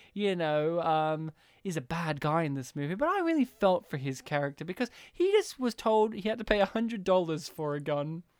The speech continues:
And then the guy's like, "Two hundred dollars." And he's like, "I don't wanna pay that." And I, I can relate to that. I don't wanna pay things that were misled. And didn't you really feel for his character?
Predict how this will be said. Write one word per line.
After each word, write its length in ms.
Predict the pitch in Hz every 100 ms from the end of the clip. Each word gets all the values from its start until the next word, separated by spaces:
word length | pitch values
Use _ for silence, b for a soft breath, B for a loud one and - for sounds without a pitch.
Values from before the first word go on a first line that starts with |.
| b b b b -
And 120 | 190
then 80 | 220
the 60 | 214
guy's 260 | 208 226 240
like, 200 | 233 -
"Two 200 | 269 220
hundred 320 | 170 147 147
dollars." 340 | 156 147 147
And 100 | 160 180
he's 220 | 262 269
like, 240 | 269 - _
"I 40 | _
don't 80 | 466
wanna 100 | 349 226
pay 280 | 180 170
that." 300 | 156 151 151 -
And 140 | 233 262
I, 20 |
I 340 | 359 359 359 440
can 160 | 381 226
relate 340 | 185 180 -
to 140 | 190
that. 220 | 156 143 -
I 200 | 190 415
don't 240 | 427 180 165
wanna 180 | 156
pay 280 | 147 160 151
things 320 | 147 151 180 165
that 160 | 151
were 200 | 151 147
misled. 600 | 147 147 - 151 175 302 - b b b b b b b
And 80 | 269
didn't 180 | 370 427
you 100 | 311
really 220 | 277 247
feel 340 | - 175 170 175
for 100 | 170
his 200 | 180 180
character? 760 | 175 160 165 - 175 175 220